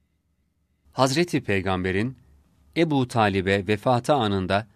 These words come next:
kelime-i tevhidi arz etmesi. Kureyşliler Ebu Talib'e gidip onunla konuştular.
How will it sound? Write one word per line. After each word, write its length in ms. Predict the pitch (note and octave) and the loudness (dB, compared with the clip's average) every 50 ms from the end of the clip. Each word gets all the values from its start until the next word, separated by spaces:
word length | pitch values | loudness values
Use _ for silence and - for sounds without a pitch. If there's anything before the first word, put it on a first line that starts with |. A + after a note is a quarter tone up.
| _ _ _ _ _ _ _ | _ _ _ _ _ _ _
kelime-i 480 | - - B2+ B2+ C3 C#3+ D#3+ F3 E3 D3 | 0 2 2 4 4 4 2 2 0 -2
tevhidi 640 | - - B2+ B2+ A2 A2 A#2 A#2 G#2 A2+ A#2 A2+ - - | 0 0 0 0 2 2 0 0 0 0 -2 -2 -2 -2
arz 260 | A2 G#2 G2 G2 - | -2 -2 -2 -2 -6
etmesi. 480 | D#2+ - - E2+ E2 D#2 - - G2+ G2 _ _ _ _ _ _ _ _ _ _ _ _ _ _ _ _ _ _ _ | -12 -14 -12 -12 -14 -12 -12 -14 -16 -18 _ _ _ _ _ _ _ _ _ _ _ _ _ _ _ _ _ _ _
Kureyşliler 920 | - A3+ G3 D#3 A#2 - - A2+ G#2+ F#2+ G2+ G#2+ B2 B2 - - - _ _ _ _ - | 2 2 4 4 2 0 -2 -4 0 0 0 0 0 -4 -10 -16 -20 _ _ _ _ 0
Ebu 300 | D#3 D3+ C#3 C#3 C3+ B2+ | 0 0 2 0 -2 -2
Talib'e 460 | - B2+ A#2 A2 G#2+ G#2 G2+ F#2+ G#2 | 0 2 2 4 2 2 0 0 -2
gidip 340 | F#2+ F2 G#2+ F#2+ - C#3+ C#3+ - _ _ _ - | -2 -2 -4 -2 -2 -4 -4 -6 _ _ _ -4
onunla 500 | - B2 C3 E3 D#3+ C3+ A#2+ A#2+ A#2+ - | -2 0 2 2 2 0 0 -4 -6 -8
konuştular. 760 | - - G2 F2+ F2 - - - F#2 D#2 D#2 D2+ D2+ - - | -8 -8 -8 -8 -8 -10 -10 -10 -10 -10 -10 -12 -14 -16 -20